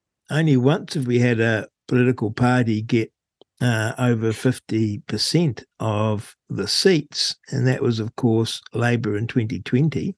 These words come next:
They didn't have to negotiate with anyone. They were in a very powerful position. Mister Luxon's gotta talk to Mister Peters. He's gotta talk to Mister Seymour.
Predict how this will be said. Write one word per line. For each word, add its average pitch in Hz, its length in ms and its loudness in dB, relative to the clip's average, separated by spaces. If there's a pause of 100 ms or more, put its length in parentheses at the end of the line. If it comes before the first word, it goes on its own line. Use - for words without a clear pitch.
They 143 220 2
didn't 113 220 -4
have 110 180 -2
to 107 80 -4
negotiate 110 640 -2
with 113 120 -2
anyone. 156 520 0
They 117 180 0
were 117 140 0
in 117 80 0
a 120 80 0
very 120 240 2
powerful 135 400 -2
position. 139 520 -4 (960)
Mister 147 280 2
Luxon's 123 520 0
gotta 120 540 2 (240)
talk 135 300 4
to 127 100 0
Mister 131 280 0
Peters. 160 560 2 (180)
He's 117 180 -8
gotta 117 240 0
talk 135 400 0
to 120 280 4
Mister 135 300 0
Seymour. 156 560 2